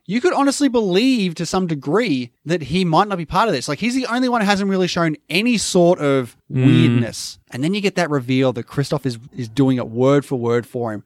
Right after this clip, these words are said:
Speaker 1: It's like, oh my God, like, literally every single person is in on this.
Speaker 2: Yeah, yeah. And then, and then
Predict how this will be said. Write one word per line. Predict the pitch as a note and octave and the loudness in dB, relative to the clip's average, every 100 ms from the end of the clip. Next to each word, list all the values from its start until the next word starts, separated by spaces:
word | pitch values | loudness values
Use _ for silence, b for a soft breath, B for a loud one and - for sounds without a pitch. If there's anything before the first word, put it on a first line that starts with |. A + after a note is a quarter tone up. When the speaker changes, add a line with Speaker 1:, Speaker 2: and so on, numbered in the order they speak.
| _ | _
Speaker 1:
It's | B2+ | -12
like, | B2+ B2+ | -10 -2
oh | G#3+ E3 | 0 0
my | G#2+ G2 - | -2 -8 -2
God, | C3+ B2+ | 2 2
like, | A2 A2+ | 0 -4
literally | G#3 E4 D4 - F#3+ D#3 - | 0 2 2 0 0 0 0
every | F#3+ G#3 E3+ | 0 2 2
single | C#3 E3 D3 C3 | -2 -2 -2 -4
person | - C3+ C3+ - A2+ | -4 -2 0 -2 -6
is | A#2 B2 | -4 -2
in | B2 | -2
on | A2 | -2
this. | G2+ A2 - | -6 -10 -2
Speaker 2:
Yeah, | A#2 F#2+ - _ - | 0 0 -4 _ -2
yeah. | G2+ F#2+ - _ | 0 0 -4 _
And | D3 D#3 | -2 2
then, | D#3+ D3+ | 2 2
and | D3+ C#3+ | 0 2
then | D3+ B2+ | 2 0